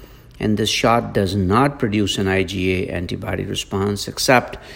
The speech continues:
if you have vaccines that are given as a spray, like there's a flu mist, which is a nasal spray. If you give that, that'll produce a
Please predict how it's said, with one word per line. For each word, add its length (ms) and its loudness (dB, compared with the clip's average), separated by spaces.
if 180 -2
you 140 4
have 200 6
vaccines 600 4
that 120 6
are 60 4
given 280 6
as 140 4
a 80 -2
spray, 540 6
like 260 0
there's 200 0
a 40 2
flu 300 6
mist, 380 6
which 220 -10
is 120 -4
a 40 4
nasal 380 2
spray. 500 4
If 160 -4
you 60 2
give 240 2
that, 340 4
that'll 240 6
produce 460 0
a 240 4